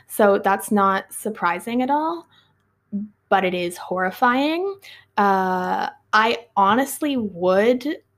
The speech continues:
bring incels up in the conversation about, um, the rate of, um, uh, women of color who are trans are murdered. It's an insanely high rate.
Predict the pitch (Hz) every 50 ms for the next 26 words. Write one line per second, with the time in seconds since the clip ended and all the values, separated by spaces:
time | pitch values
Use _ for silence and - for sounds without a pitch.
0 | _ _ - 214 208 208 - 202 196 190 196 196 202 - 214 208 214 220 220 -
1 | 208 196 196 190 - - 196 247 294 285 - 262 240 240 233 233 - 208 196 202
2 | 214 214 214 208 - 190 202 208 - - 220 214 220 220 - 214 202 202 - 185
3 | 180 185 185 - - _ - - - - - - _ _ - 202 190 185 185 180
4 | 180 180 180 180 185 220 - _ - 214 214 208 202 202 185 185 208 208 - -
5 | 208 196 190 185 185 190 - - - - _ _ _ _ _ _ _ _ _ -
6 | 208 180 170 170 170 170 170 175 175 180 180 - 214 196 190 _ _ _ _ _
7 | _ _ _ _ _ _ _ _ _ _ _ - - - 196 185 180 185 196 -
8 | - - - 214 214 220 220 214 202 196 214 - - - 185 185 196 202 214 226
9 | 214 220 208 190 190 202 208 - - 190 180 180 190 208 233 262 277 285 - -
10 | - - _ _ - - _ - 202 190 185 185 185 180 180 175 - - - -
11 | - - 220 - - - - _ _ _ _ _ - 202 196 208 - - - -
12 | - - _ _ _ _ - 202 196 190 185 190 190 - - 185 185 208 226 240
13 | 208 190 185 175 175 165 165 165 165 165 170 170 175 185 208 214 -